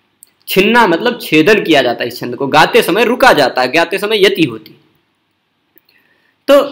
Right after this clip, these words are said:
पहले रस पर रुकते हैं, फिर रुद्र पर रुकते हैं और फिर उसमें क्या है, रसई रुद्र ही छिन्ना, ये तो हम बता दिए। रस के द्वारा काटी जाती है और फिर रुद्र के द्वारा काटी जाती है, मतलब पहले गाते समय यहाँ रस पे काट देंगे,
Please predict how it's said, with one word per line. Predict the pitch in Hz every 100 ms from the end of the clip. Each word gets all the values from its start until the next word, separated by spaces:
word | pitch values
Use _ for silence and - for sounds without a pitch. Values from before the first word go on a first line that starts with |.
| - - _
पहले | 135 147 160
रस | 135 139 - -
पर | 240
रुकते | 226 240 -
हैं, | 233 233 247 247
फिर | 165
रुद्र | 135 135 202 247
पर | 247 202
रुकते | 165 143 156
हैं | 139 135 147 156 - _ _ _ -
और | 139 131 135 127 - - _ -
फिर | 151
उसमें | 147 160 160 156 123 - - _ _
क्या | - 185
है, | 190 135
रसई | 131 165 214 214 -
रुद्र | 135 127 131
ही | 190 196
छिन्ना, | - 135 120
ये | 120
तो | 175
हम | 208 208
बता | 196 202
दिए। | 175 175 170 - _ _
रस | 139 180 -
के | 196
द्वारा | 180 180 185
काटी | 185 180 165 185
जाती | 180 175 190
है | 190
और | 180 -
फिर | 156
रुद्र | 180 139
के | 123 117
द्वारा | 120 117
काटी | 110 120 120
जाती | 123 123
है, | 139
मतलब | 160 156 127 -
पहले | 135 160
गाते | 147 151 165
समय | 165 160
यहाँ | 165 156
रस | 156 180
पे | 208
काट | 190 180 175
देंगे, | 185 196 226 240